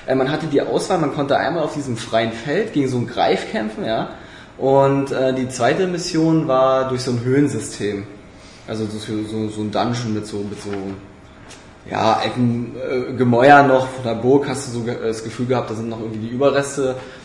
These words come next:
ähm, übrig und, äh, ich hab gegen den Greif gekämpft, fand ich irgendwie, äh, jetzt vom Kampf her irgendwie ziemlich hakelig so, also ich hätte es, hatte das Gefühl gehabt, das könnte irgendwie ein bisschen geschmeidiger alles ablaufen. Die Steuerung hatte mir da nicht so zugesagt, muss ich sagen, und,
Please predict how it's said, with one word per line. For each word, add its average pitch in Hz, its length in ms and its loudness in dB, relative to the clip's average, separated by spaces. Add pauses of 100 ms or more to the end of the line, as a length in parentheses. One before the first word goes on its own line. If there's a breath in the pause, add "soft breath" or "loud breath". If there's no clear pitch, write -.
(280 loud breath)
ähm, 123 200 0
übrig 160 380 -2
und, 123 260 -2 (480)
äh, 113 120 -2
ich 127 100 -2
hab 196 140 -4
gegen 180 140 -2
den 165 120 2
Greif - 260 2
gekämpft, 214 440 -6 (520)
fand 139 220 -2
ich 156 160 -2
irgendwie, 151 600 0
äh, 123 240 2
jetzt 127 180 0
vom 127 180 -4
Kampf 160 380 -4
her 160 280 2
irgendwie 131 520 -6
ziemlich - 340 -2
hakelig 196 400 -2
so, 196 180 -2
also 113 200 -4
ich - 80 -8
hätte 151 100 -2
es, 147 140 -8 (180)
hatte 135 140 -2
das - 100 -8
Gefühl 143 240 -4
gehabt, - 260 2 (260 loud breath)
das - 120 -16
könnte 139 220 0
irgendwie 147 160 0
ein 139 40 -4
bisschen 160 220 -2
geschmeidiger 208 560 -4
alles 196 220 -4
ablaufen. 202 480 -6 (880 loud breath)
Die 110 40 -8
Steuerung 143 440 0
hatte 139 160 -4
mir 139 160 -2
da 139 60 2
nicht 135 180 -2
so 147 180 -2
zugesagt, 147 480 -2
muss 143 140 -4
ich 143 80 -4
sagen, 135 320 -2
und, 120 240 -6